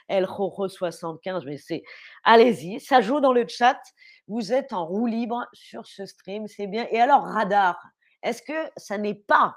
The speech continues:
un palindrome ? Est-ce que c'est vrai ou c'est faux ? Attention, on se concentre pour la question. Radar n'est pas un palindrome. C'est vrai ou c'est faux ? Attention, radar, et ben voilà.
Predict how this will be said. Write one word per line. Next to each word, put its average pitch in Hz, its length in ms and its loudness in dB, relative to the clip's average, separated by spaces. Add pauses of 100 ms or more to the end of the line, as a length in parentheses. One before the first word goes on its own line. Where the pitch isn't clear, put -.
(120)
un 151 120 -8
palindrome ? 131 720 -8 (120)
Est-ce - 120 -20
que 123 120 -12
c'est - 200 -12
vrai 180 160 0
ou 202 100 0
c'est 190 200 -4
faux ? 180 220 -2
Attention, 196 500 -2 (420)
on 196 120 -8
se - 80 -14
concentre 220 680 -6
pour 202 160 -4
la 180 100 2
question. 254 680 -4
Radar 233 920 4 (320)
n'est 190 440 -4
pas 311 360 8 (160)
un 220 160 -2
palindrome. 214 680 0
C'est 240 160 0
vrai 262 180 4
ou 302 80 0
c'est 262 180 -6
faux ? 180 360 -4 (840)
Attention, 214 760 -10 (840)
radar, 139 540 -6
et 160 40 -8
ben 156 160 -2
voilà. 139 340 -4